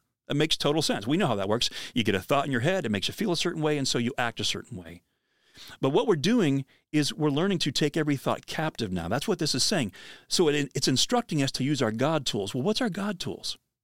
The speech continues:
Well, look at Romans twelve two. It says, "Do not conform to the pattern of this world, but be transformed by the renewing of your mind." Now listen, "Then you will be able to test and approve what God's will is,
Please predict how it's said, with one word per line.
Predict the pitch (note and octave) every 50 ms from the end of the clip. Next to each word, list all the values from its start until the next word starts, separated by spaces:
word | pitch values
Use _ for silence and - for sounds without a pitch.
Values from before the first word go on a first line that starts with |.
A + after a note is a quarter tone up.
| _ _ _ _ _ _ _ _ _ _ _ _ -
Well, | C#3
look | - E3 -
at | A#3+ -
Romans | C#3+ D#3 D#3+ D#3 D3 C3 B2+ B2 - - - - -
twelve | - - C3+ A#2+ A2+ -
two. | - - B2+ G2 E2+ - _ _ _ _ _ _ _ _ _ _ -
It | C#3 -
says, | - E3 C3 A#2 G#2
"Do | A#2+ D#3+ G3
not | G#3 G#3+ G3+ F3+ -
conform | - E3 C#3+ - - D3+ D3 D3+ C#3+
to | C3+
the | A2+ A2+
pattern | - - - C#3+ D3+ D#3+ D3+ C#3
of | C3 A#2
this | A#2+ A2 - -
world, | B2+ A2+ G#2+ G2+ G2 - - - _ _ _ _
but | C3 C3+ B2+ B2+ A#2+
be | B2 D3 D#3
transformed | D3 - - - D#3+ C#3+ C#3+ C#3 C3 - - - - G#3 A3 G#3 E3 A#2+ G#2 G2 G2+ G#2+ A2+ A2+ _ _ _ _ _ _ _ _ _ _
by | A#2+ A#2+ A#2
the | A#2 B2
renewing | A#2+ B2 B2 A#2 A#2 A#2+ A#2+ A#2 G#2+
of | G2 F#2
your | A2 A2
mind." | A#2 D3 E3+ D#3 A2 E2 D#2+ - - _ _ _ _ _ _ _ _ _ -
Now | A2+
listen, | G#2+ A2+ A2 - F2 D#2 - - _ _ -
"Then | - A2+ A2 C#3+ G3 F#3+ C#3+ G#2 F2+ F2 F2 _ _ _ _ _ -
you | B2 B2 C#3+ D3
will | C3+ B2
be | G#2+ A#2 A2+ A#2 C3
able | E3+ A3+ A3 F3 B2
to | G#2+ G2+
test | - - - G#2+ G2 - - -
and | G#2+
approve | G#2+ - - A2+ A2 G#2 G2
what | G#2+ F#2+
God's | G2+ A#2 G#2+ F#2+ F#2+ F#2+ -
will | B2 G#2+ A2+ C#3+ D#3 D3+ D3+ -
is, | - F#2 D#2+ D2+ D2 - -